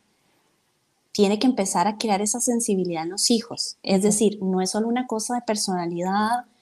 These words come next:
que traen nuestros hijos, sino una afinidad al dolor humano y a, y a la solidaridad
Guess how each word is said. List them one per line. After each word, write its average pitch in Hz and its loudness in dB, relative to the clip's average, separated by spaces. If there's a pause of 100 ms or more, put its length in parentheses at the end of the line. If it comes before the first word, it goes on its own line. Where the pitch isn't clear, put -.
(160)
que - -2
traen 196 0
nuestros 214 -2
hijos, 190 0
sino 175 -2 (300)
una 214 4
afinidad 214 2 (360)
al 196 4
dolor 190 4
humano 247 4 (160)
y 190 0
a, 180 4
y 208 2
a 190 4
la 190 0
solidaridad 185 2